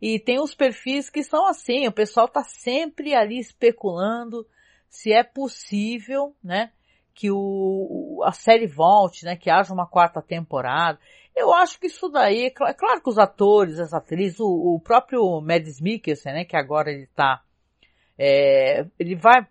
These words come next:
participar da franquia, né? Do Indiana Jones, o novo, né? Então é legal, né? Que as pessoas até, até comentam que o, o, o, o Mads Mikkelsen tá, tá em todas as franquias famosas, né? De Star Wars, né? Tá em todas.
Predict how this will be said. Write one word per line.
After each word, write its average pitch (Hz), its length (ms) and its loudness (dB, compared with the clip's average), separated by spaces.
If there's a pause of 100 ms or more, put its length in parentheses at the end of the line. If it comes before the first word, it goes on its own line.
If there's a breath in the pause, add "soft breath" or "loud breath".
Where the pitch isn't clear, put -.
(140)
participar 175 440 2
da 165 100 2
franquia, 170 640 -6
né? 165 140 0
Do 151 100 -10
Indiana 147 380 -6
Jones, 147 640 -2
o 139 80 -14
novo, 143 600 -4 (460)
né? 156 200 -4
Então 220 300 0
é 247 60 2
legal, 208 380 6
né? 170 140 -4
Que 170 160 -2
as 151 400 2
pessoas - 220 -14
até, 196 260 -2
até 185 200 -4
comentam 180 420 -2
que 180 140 -6
o, 147 400 -4 (440)
o, 143 720 -6
o, 151 40 -6
o - 20 -6
Mads 165 380 0
Mikkelsen 196 420 -6
tá, 196 180 -6
tá 196 160 -2
em 196 80 -6
todas 220 400 -2
as 175 160 -6
franquias 170 500 -8
famosas, 147 680 -2
né? 165 220 -8
De 139 120 -16
Star 165 340 0
Wars, 185 480 2
né? 175 240 -6 (400 soft breath)
Tá 160 120 -8
em 196 80 -6
todas. 175 320 -2